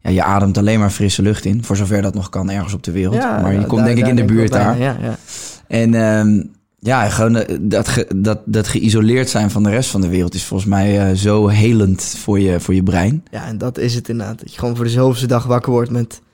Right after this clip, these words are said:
Speaker 2: niks om je heen.
Speaker 1: Ja.
Speaker 2: Gewoon echt, je weet, "Wat ga ik vandaag doen? Ja, ik moet vanavond lekker slapen, dus ik moet mijn iglo maken. Ik heb warmte nodig, dus ik ga hout zoeken." That's it.
Speaker 1: Maar is
Speaker 2: Het is
Speaker 1: het
Speaker 2: gewoon simpel. Je moet gewoon surviven en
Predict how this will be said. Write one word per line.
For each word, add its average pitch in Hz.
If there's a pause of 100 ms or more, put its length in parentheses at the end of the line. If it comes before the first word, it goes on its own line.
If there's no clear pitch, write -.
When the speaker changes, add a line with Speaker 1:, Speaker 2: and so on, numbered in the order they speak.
(340)
Speaker 2:
niks 131
om 123
je 117
heen. 123 (280)
Speaker 1:
Ja. 101 (120)
Speaker 2:
Gewoon 120
echt, 117
je 120
weet, 120
"Wat 127
ga 127
ik 117
vandaag 120
doen? 123
Ja, 120 (340)
ik 127
moet 123
vanavond 120
lekker 123
slapen, 131
dus 117
ik 123
moet 135
mijn 127
iglo 151
maken. 139 (400)
Ik 131
heb 123
warmte 147
nodig, 123
dus 135
ik 127
ga 120
hout 151
zoeken." 139
That's 226
it. 247 (240)
Speaker 1:
Maar 110
is -
Speaker 2:
Het -
is 143
Speaker 1:
het 156
Speaker 2:
gewoon 190
simpel. 226
Je 160
moet 160
gewoon 160
surviven 160
en 143